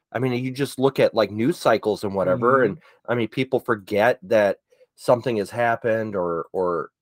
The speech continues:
Speaker 1: or that you're s-, just anything. And, I mean, if they, they put something out and it doesn't stick, you
Speaker 2: Mm-hmm.
Speaker 1: just delete it forever.
Speaker 2: Try
Speaker 1: Just
Speaker 2: something else, yeah.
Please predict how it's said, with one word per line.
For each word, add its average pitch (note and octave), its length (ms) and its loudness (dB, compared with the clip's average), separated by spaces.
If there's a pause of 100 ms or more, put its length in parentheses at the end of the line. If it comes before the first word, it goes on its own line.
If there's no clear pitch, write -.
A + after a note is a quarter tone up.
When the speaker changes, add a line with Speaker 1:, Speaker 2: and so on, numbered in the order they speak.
Speaker 1:
or E2 140 -8
that F#2 180 -6
you're F2 320 -6 (460)
s-, - 340 -20 (180)
just - 380 -16
anything. A#2 680 0 (460)
And, A2+ 340 2 (1400)
I C3 60 -4
mean, B2 320 0
if B2 240 0 (140)
they, C3 400 2
they A#2 160 -4
put C#3+ 220 0
something C3+ 300 -2
out C3+ 220 2
and A2+ 100 -6
it F#2 140 -4
doesn't B2+ 340 0
stick, - 600 -2 (320)
you C3+ 80 -12
Speaker 2:
Mm-hmm. A#2+ 260 -6
Speaker 1:
just G3 220 -6
delete D3+ 480 6
it - 200 4
forever. F#3+ 540 4
Speaker 2:
Try - 160 -14
Speaker 1:
Just D#3+ 160 -2
Speaker 2:
something C3+ 260 -8
else, D#3 280 -8
yeah. C#3 320 -4